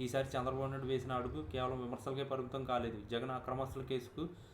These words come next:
సంబంధించి ఎన్నాళ్లుగా అడ్డంకిగా ఉన్న సాంకేతిక అంశాలను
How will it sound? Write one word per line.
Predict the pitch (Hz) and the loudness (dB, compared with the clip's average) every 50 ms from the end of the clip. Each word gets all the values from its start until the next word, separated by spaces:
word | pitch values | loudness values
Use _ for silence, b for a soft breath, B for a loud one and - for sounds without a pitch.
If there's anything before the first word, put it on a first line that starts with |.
| B B B B - | B B B B -4
సంబంధించి | 131 131 135 135 135 131 131 - - 135 | -2 0 0 0 0 0 -2 -2 -2 -2
ఎన్నాళ్లుగా | 135 131 131 131 135 131 131 135 139 - | -2 2 4 4 4 4 4 2 2 2
అడ్డంకిగా | - - 123 120 127 131 131 131 139 131 135 135 | 2 0 -2 0 0 -2 -2 -2 -2 0 0 0
ఉన్న | 131 131 127 139 160 170 170 - | 0 0 0 -2 -2 -2 -4 -2
సాంకేతిక | - 127 127 127 123 139 131 135 139 | -2 0 0 0 -2 -4 -4 -2 -2
అంశాలను | 131 127 127 - 135 131 131 131 139 | -2 -2 -2 0 0 0 0 0 -2